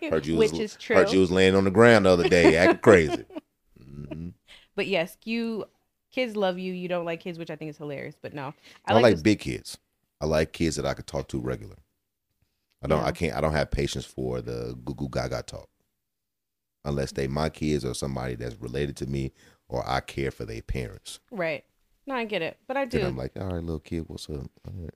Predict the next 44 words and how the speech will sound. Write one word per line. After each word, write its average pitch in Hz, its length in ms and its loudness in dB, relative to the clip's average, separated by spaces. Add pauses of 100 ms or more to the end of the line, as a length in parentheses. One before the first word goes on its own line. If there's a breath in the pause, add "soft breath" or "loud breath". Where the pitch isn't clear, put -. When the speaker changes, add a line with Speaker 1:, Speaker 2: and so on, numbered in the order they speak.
(160)
Speaker 1:
stay - 160 -12
away 78 160 -8
from 90 140 -6
the 87 80 -2
Jordans." 71 520 -4 (440)
Speaker 2:
Oh 147 100 -16
my 139 160 -16
gosh. - 560 -20 (360)
But 208 120 -16
to 202 60 -10
go 208 120 -8
back 214 160 -6
to 220 80 -10
that 185 100 -4
story 170 220 -8
real 170 140 -6
fast, 165 260 -10
I 175 60 -10
do 175 160 -12
like 135 220 -12
that 117 140 -16
though, 127 120 -14
just 147 180 -18
because 147 240 -16
the, 143 220 -12 (100)
the 147 80 -14
perspective 143 600 -16
of 127 160 -16
them 135 160 -14
is 127 120 -18
different. 120 360 -18
And 131 120 -14
when 131 140 -12
we 143 180 -12 (300)
change 185 240 -6
our 180 80 -8
perspective 156 600 -12
and 147 100 -10
we 147 80 -8
allow 139 300 -8
for - 180 -16
ourselves 123 360 -12
to - 80 -20
grow 131 480 -12